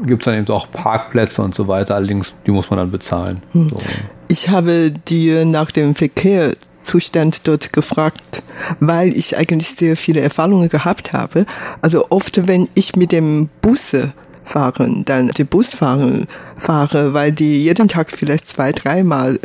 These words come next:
Speaker 2: auf dieselbe Strecke fahren. Die können normalerweise sehr gut fahren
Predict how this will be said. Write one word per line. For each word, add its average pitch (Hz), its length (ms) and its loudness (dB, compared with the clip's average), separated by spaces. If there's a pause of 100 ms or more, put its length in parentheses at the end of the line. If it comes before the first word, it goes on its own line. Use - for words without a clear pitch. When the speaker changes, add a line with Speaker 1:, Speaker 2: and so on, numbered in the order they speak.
(120)
Speaker 2:
auf - 160 -4
dieselbe 147 580 0
Strecke 175 540 0
fahren. 117 340 -2 (360)
Die 175 80 6
können 202 520 2
normalerweise 143 680 2
sehr 135 180 0
gut 143 220 -2
fahren 156 300 0